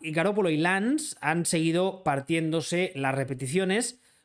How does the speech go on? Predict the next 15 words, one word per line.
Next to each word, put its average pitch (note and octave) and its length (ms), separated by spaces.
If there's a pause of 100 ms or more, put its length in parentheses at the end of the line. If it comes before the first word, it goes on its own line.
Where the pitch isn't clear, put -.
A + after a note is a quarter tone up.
con F3+ 280
los C3+ 140
titulares F#3 560
durante, D#3 720
eh, A#2 960
el B2+ 80
entrenamiento C3 400
del B2 100
miércoles. F#2+ 440
Esta A#2+ 160
noticia A#2 280
era B2 300
de A#2 180
ayer C3+ 360 (120)
jueves. A#2+ 480